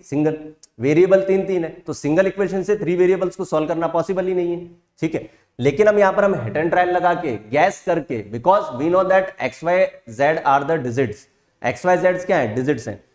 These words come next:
तो आप यहाँ पर इजीली आप इसमें गैस कर सकते हो। देखो अब कैसे आपको गैस करना है यही सोचना है और सीखना भी यही है। ये जो नंबर है,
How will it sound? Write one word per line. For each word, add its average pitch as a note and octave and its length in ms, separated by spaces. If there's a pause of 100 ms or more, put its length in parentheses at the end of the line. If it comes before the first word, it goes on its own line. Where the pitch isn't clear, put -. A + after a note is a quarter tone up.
(140)
तो D#3 60
आप F3 160
यहाँ C#3+ 160
पर F#3+ 140
इजीली F#3 260
आप G3 160
इसमें F3+ 360
गैस D3 260
कर D#3 140
सकते C#3 240
हो। C3+ 60
देखो B2+ 180
अब D#3 240
कैसे D#3+ 300
आपको A3 240
गैस F3+ 220
करना G3 240
है E3+ 160
यही D#3+ 180
सोचना E3+ 300
है G#3 60
और G3 120
सीखना D3 360
भी D#3+ 120
यही B2 260
है। G2+ 100 (1000)
ये G3 240
जो A#3 120
नंबर F3 320
है, A#2+ 160